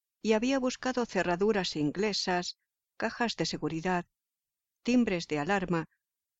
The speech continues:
y toda suerte de máquinas infernales destinadas a dejar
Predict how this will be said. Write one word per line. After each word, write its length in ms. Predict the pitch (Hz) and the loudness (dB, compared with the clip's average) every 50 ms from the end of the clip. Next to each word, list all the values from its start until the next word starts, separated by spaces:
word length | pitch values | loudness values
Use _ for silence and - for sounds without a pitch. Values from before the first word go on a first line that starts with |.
| _ _ - | _ _ -4
y 100 | 226 214 | -2 2
toda 240 | - 277 277 277 | 2 2 2 2
suerte 420 | 262 - - 262 269 262 - 226 202 | 0 0 -2 -2 -2 -2 -2 0 2
de 120 | 185 175 | 4 4
máquinas 500 | 175 202 226 - - - 175 160 165 - | 4 4 2 0 0 2 2 2 2 0
infernales 800 | - 160 156 - 151 147 160 165 180 214 220 175 151 151 - - | 0 0 0 0 -4 -2 0 2 2 2 2 0 -2 -4 -2 -4
destinadas 640 | 160 156 - - 170 170 185 202 196 180 175 - 170 | -4 -4 -4 0 2 2 2 4 2 0 0 -2 -2
a 40 | |
dejar 440 | 143 147 151 - 214 208 190 - - | -2 -4 -4 -2 0 0 0 -2 -6